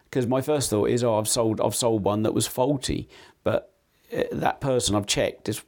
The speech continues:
working fine, so, you know, no issue at all with that. But, um, I don't know, I'm completely flummoxed.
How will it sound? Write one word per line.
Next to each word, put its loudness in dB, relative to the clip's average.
working 0
fine, 0
so, 0
you 0
know, 0
no 0
issue 0
at -4
all 0
with -2
that. -2
But, 0
um, 2
I 0
don't 0
know, 0
I'm 0
completely -2
flummoxed. -2